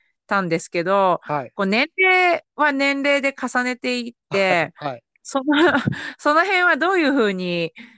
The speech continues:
Speaker 1: なんでしょうか、まあ、モチベーションが高いのはもう分かってますけれども、
Speaker 2: はい、はい、はい。
Speaker 1: はい、どのように体力をつけてったんですか？
Speaker 2: そうですね、もともと、あの、ちょっと話遡るんですけど、二十七歳の時に、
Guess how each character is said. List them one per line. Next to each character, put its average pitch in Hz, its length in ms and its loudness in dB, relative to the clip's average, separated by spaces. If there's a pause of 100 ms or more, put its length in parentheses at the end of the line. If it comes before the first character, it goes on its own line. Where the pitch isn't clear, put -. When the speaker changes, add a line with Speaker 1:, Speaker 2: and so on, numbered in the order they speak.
(500)
Speaker 1:
な 185 180 -4
ん 175 40 -6
で 170 80 -2
し 185 100 -4
ょ 170 60 0
う 143 40 -6
か、 147 360 -2
ま 208 100 0
あ、 202 40 0
モ 220 180 2
チ 349 140 -2
ベ 392 140 2
ー - 40 2
シ 330 80 -2
ョ 254 60 0
ン 220 40 -4
が 208 100 0
高 247 360 -2
い 247 60 0
の 220 100 -2
は 190 100 0
も 185 440 -4
う 190 80 -2
分 185 100 -6
か 220 80 -2
っ 220 100 -6
て 190 100 -4
ま 180 120 -2
す - 80 -14
け 196 100 -2
れ 175 100 -2
ど 175 140 -2
も、 185 100 -2
Speaker 2:
は 196 60 2
い、 185 200 2
は 120 60 -10
い、 - 40 -16
は 110 120 -18
い。 - 40 -20 (480)
Speaker 1:
は 202 320 2
い、 147 100 -4
ど 247 140 0
の 311 100 0
よ 277 80 2
う - 40 -4
に 196 100 -6
体 208 240 0
力 175 340 -6
を 165 140 -6
つ - 100 -20
け 180 140 -8
て 165 140 -6
っ 156 120 -12
た 160 120 -6
ん 151 40 -8
で 151 100 -8
す - 60 -16
か？ - 260 -6 (360)
Speaker 2:
そ 202 100 -6
う 185 60 -6
で 147 80 -6
す - 100 -18
ね、 139 120 -10
も 151 180 -8
と 254 100 -8
も 254 140 -6
と、 220 400 -6 (280)
あ 151 120 -12
の、 120 920 -12
ち - 60 -20
ょ - 20 -20
っ - 20 -10
と 127 80 -6
話 151 580 -2
遡 143 480 -4
る 143 100 -6
ん 131 60 -6
で 117 100 -10
す - 100 -20
け 123 120 -12
ど、 120 140 -10
二 185 180 -6
十 202 200 -2
七 135 280 -2
歳 160 180 -2
の 127 140 -10
時 - 260 -16
に、 131 380 -10